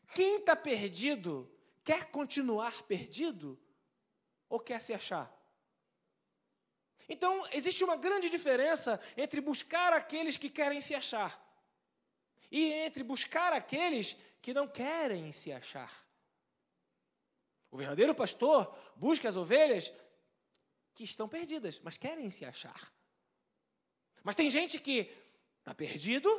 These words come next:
e que não quer se achar. "Não tô bem, tá bom, não me incomoda, até desligo o telefone quando o pastor liga",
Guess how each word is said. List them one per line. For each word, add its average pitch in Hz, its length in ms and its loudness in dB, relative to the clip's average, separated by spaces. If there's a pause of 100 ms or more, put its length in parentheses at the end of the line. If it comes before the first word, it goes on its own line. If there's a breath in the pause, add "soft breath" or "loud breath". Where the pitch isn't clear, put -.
(760)
e 339 80 -12
que 440 100 -2
não 415 200 4
quer 320 580 2
se - 160 -4
achar. 190 560 -4 (1500)
"Não 247 140 -6
tô 220 120 -4
bem, 208 240 -4
tá 196 140 -6
bom, 190 160 -4
não 185 80 -2
me 185 80 -4
incomoda, 180 560 -2 (160 loud breath)
até 190 220 -4
desligo 185 380 -8
o - 20 -12
telefone 185 500 -6
quando 185 200 -6
o 175 40 -10
pastor 170 340 -8
liga", 185 320 -4